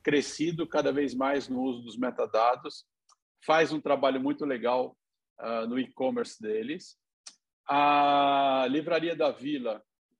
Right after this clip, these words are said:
é, foi uma livraria que levou um tempo pra se conectar com a gente, mas desde o primeiro momento que eles conectaram, eles têm usado bem e eles têm demandado melhorias,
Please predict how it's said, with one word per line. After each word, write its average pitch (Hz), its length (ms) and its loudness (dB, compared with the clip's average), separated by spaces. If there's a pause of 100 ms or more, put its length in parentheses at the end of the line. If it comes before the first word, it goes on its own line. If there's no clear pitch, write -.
(160)
é, 120 440 -2
foi 160 160 -2
uma 156 160 0
livraria 143 480 -2
que 131 360 -8
levou 160 640 0
um 165 180 -8
tempo 165 540 -4 (380)
pra 139 240 2
se 139 200 -10
conectar 143 560 -2
com - 140 -4
a 120 60 0
gente, 131 500 -8 (560)
mas 135 560 4
desde 160 360 0
o - 40 -10
primeiro 156 340 -2
momento 147 400 -2
que 143 80 -4
eles 131 240 -6
conectaram, 147 880 0 (520)
eles 135 760 -4 (220)
têm 170 220 0
usado 139 420 2
bem 147 500 -6
e 156 140 -8
eles 170 260 -6
têm 175 240 -4
demandado 175 1000 2
melhorias, 165 760 -2